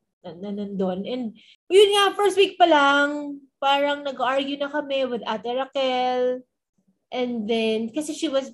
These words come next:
I, di ko alam kung siya yung pinakamatanda nung time na yun. And she was the teacher. So, kami, bata pa. So, parang lagi niya kami pinagsasabihan, ganyan. Hanggang sa kami ni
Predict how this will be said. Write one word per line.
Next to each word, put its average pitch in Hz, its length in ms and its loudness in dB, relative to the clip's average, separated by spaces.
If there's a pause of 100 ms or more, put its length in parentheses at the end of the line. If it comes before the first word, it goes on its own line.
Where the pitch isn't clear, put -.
I, 277 240 -6
di 302 160 -8
ko 440 80 0
alam 539 80 0
kung 539 160 -2
siya 415 100 -2
yung 339 140 -8
pinakamatanda 269 720 -4
nung 208 160 -10
time 190 240 -6
na 190 80 -6
yun. 196 160 -4
And 220 80 -14
she - 80 -8
was 285 160 -4
the 277 80 -6
teacher. 208 640 -4
So, 226 240 -4 (160)
kami, 240 400 -4
bata 202 400 -2
pa. 202 400 -2
So, 202 160 -10
parang 196 320 -8
lagi 196 240 -8
niya 202 160 -10
kami 196 160 -14
pinagsasabihan, 208 720 -8
ganyan. 202 480 -8 (480)
Hanggang 320 320 -2
sa 339 400 2 (320)
kami 277 240 -6
ni 339 140 -4